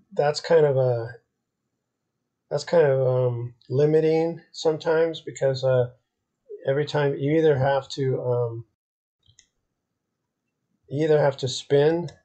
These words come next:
the part, which is what I do quite a lot to kind of see what you're doing, or you have to come over here and change to the isometric view,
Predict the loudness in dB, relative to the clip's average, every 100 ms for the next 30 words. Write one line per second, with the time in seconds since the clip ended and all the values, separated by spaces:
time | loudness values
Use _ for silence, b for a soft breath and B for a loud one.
0 | -8 -6 0 2 2 -2 -14 _ -14 -8
1 | -6 -2 0 0 0 -4 -2 -2 0 0
2 | -2 -4 -8 -16 -6 -2 -2 -4 -6 -6
3 | -6 -4 -2 0 -2 -4 _ _ _ _
4 | _ 0 4 4 2 2 0 -2 -6 -2
5 | 0 0 0 -2 -2 -2 -2 -2 -6 -12
6 | _ _ _ _ _ _ _ _ _ -8
7 | -4 0 2 0 0 -4 -4 -4 -8 -6
8 | -4 -2 -2 -6